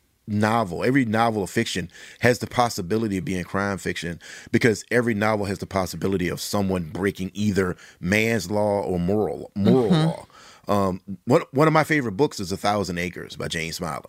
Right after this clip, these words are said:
Speaker 2: Oh my God, it's so good.
Speaker 1: I love that book. It's reimagining King Lear, but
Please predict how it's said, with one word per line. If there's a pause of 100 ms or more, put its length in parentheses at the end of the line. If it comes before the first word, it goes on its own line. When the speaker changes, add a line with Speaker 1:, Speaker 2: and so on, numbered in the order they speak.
(260)
Speaker 2:
Oh
my
God,
it's
so
good. (140)
Speaker 1:
I
love
that
book. (320)
It's
reimagining
King
Lear,
but